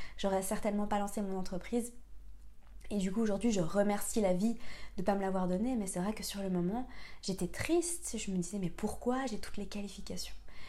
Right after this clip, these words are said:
Et du coup, on n'a pas toujours les réponses. Tu vois, on n'a pas toujours les réponses et on n'a pas besoin de les avoir, en fait. On n'est pas là pour, euh, tout comprendre.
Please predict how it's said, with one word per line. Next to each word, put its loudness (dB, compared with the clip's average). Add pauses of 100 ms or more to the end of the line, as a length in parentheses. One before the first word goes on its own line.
(280)
Et 6
du 4
coup, 2
on 10
n'a 6
pas 0
toujours 2
les 6
réponses. 0 (320)
Tu -4
vois, 2
on 4
n'a 4
pas 4
toujours 4
les 6
réponses 2
et 2
on 4
n'a 4
pas 4
besoin 2
de 0
les 2
avoir, -2
en -8
fait. -8 (800)
On 0
n'est 6
pas 4
là 8
pour, 0
euh, 4
tout -2
comprendre. 2